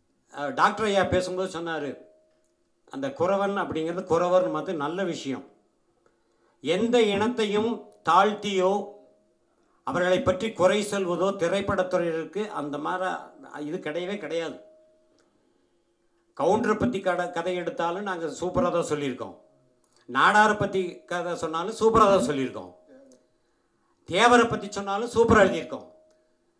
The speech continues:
ஒரு மொழியை பற்றி மலையாளினாலும் இப்படி தான் நல்லா இருப்பாங்க, தெலுங்குக்காரர் அப்படி. ஆக வந்து யாரையும் குறை சொல்லி படம் எடுப்பதில்லை.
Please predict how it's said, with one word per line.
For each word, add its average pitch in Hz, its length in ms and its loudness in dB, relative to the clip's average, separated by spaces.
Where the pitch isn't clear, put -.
ஒரு 196 280 0
மொழியை 233 460 6
பற்றி 214 240 0
மலையாளினாலும் 214 880 0
இப்படி 214 160 -6
தான் 180 260 -2
நல்லா 185 280 -2
இருப்பாங்க, 143 340 -4
தெலுங்குக்காரர் 196 600 2
அப்படி. - 180 -12
ஆக 208 240 2
வந்து 208 260 -4
யாரையும் 208 460 4
குறை 220 300 2
சொல்லி 220 260 -2
படம் 185 300 2
எடுப்பதில்லை. 135 460 -2